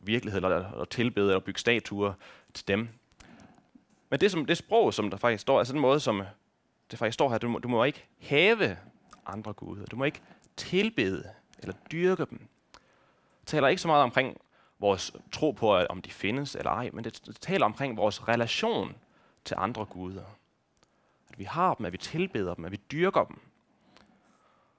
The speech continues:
Og det, som det her bud egentlig taler om i, i, i sin brede forstand, er, at,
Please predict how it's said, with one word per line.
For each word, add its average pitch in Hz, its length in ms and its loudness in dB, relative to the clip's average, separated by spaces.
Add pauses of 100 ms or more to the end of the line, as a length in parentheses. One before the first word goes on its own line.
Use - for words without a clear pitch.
(600)
Og 160 100 0
det, 226 100 0
som 185 160 0
det - 240 -4
her 170 60 2
bud 165 200 4
egentlig 131 380 2 (160)
taler 165 300 2
om 107 180 2
i, - 20 -8
i, - 160 -10
i 98 140 -10
sin 107 200 -12
brede 147 360 0
forstand, 127 440 -4
er, 135 180 0
at, - 160 -2